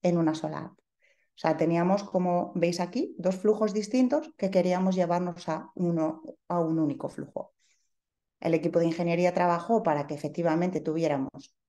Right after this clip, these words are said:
estas dos experiencias o estas dos apps dentro de una sola app. Eh,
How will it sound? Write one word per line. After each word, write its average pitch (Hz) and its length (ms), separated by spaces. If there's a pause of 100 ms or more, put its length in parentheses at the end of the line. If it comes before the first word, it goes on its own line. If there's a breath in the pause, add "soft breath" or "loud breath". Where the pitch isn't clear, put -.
(520)
estas 160 320
dos 190 200
experiencias 226 680
o 165 80
estas 165 300
dos 190 220
apps - 360 (280 soft breath)
dentro 185 480
de 143 80
una 147 160
sola 143 300
app. 139 160 (480 soft breath)
Eh, 139 800